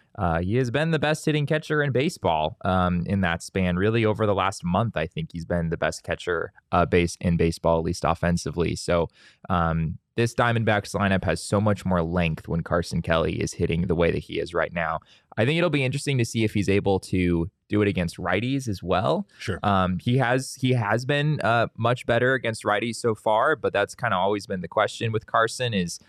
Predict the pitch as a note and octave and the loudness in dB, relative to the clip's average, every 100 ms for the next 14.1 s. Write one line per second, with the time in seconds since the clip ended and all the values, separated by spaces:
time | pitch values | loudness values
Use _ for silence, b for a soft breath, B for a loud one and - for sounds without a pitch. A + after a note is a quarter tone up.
0 | b b G2 F#2 F2+ - G2+ G2 G#2 G2+ | b b 2 2 2 -2 -2 0 2 0
1 | G2+ - F#2 - - - - C3+ B2+ A#2 | -2 -2 -2 -2 -4 -4 -2 0 2 2
2 | A2+ F#2+ D#2+ E2+ E2 G#2 A2+ A2 G2+ F#2+ | 2 0 -4 -10 0 2 2 2 0 0
3 | G2 F#2+ G2 F#2 F2+ F2+ F2+ E2+ D#2+ G2+ | -4 -6 -2 0 2 0 -2 -4 -4 0
4 | A#2 - G#2+ G2+ F2 F2+ G2 F#2+ F2+ F2 | 0 0 -2 -2 -4 -2 0 0 0 -2
5 | E2+ G#2+ C#3 A2 A2 A2+ G#2+ G2+ G2+ G2 | -2 0 2 2 0 0 -2 0 2 2
6 | - F#2+ F2 F2 F#2 G#2+ - G#2 A2 G2+ | 2 -2 -2 -4 -2 -2 0 2 2 2
7 | G2 G2+ F#2+ F#2+ F2+ F2 F2 - F#2 G2 | 2 0 -2 -4 -2 -2 -6 -2 0 0
8 | F#2 F2 - b b G#2 G#2+ - G#2+ F#2 | -2 -6 -10 b b -2 -2 -2 -2 0
9 | G2+ F#2 F2 C#2+ G2+ G2 F#2+ - - F#2 | 0 2 2 2 2 0 -2 -2 -2 0
10 | - G2 F#2 F2+ F2 - - - A2 A2 | -2 0 2 2 0 -2 -8 -2 0 2
11 | G2 G2 F2+ G2 F#2 F2+ F2+ F2+ E2 E2+ | 2 0 0 -2 0 0 0 -2 -2 -2
12 | E2+ - F2 E2 - - - - - _ | -2 -2 -2 -4 -6 -8 -10 -16 -20 _
13 | _ - B B A#2+ C#3+ A2+ G#2 B2 - | _ -20 B B 0 2 2 2 2 -2